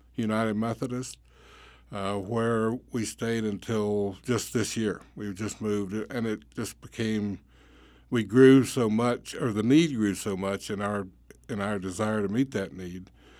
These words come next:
Uh, we, we ha-, figured we had to go someplace else. Just to, we went from, s-,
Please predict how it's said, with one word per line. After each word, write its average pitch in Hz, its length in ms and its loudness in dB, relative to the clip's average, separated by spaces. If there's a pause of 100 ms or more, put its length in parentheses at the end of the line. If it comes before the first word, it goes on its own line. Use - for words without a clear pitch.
(280)
Uh, 92 260 -10 (160)
we, 107 500 -2 (480)
we 117 200 -2
ha-, 127 160 0 (100)
figured 110 280 -2
we 113 120 -6
had 123 220 2
to 113 80 -2
go 104 160 4
someplace 95 520 -4
else. 104 280 -2
Just - 300 -8
to, 95 200 -8
we 123 140 -6
went 120 200 2
from, 107 180 -4
s-, - 260 -10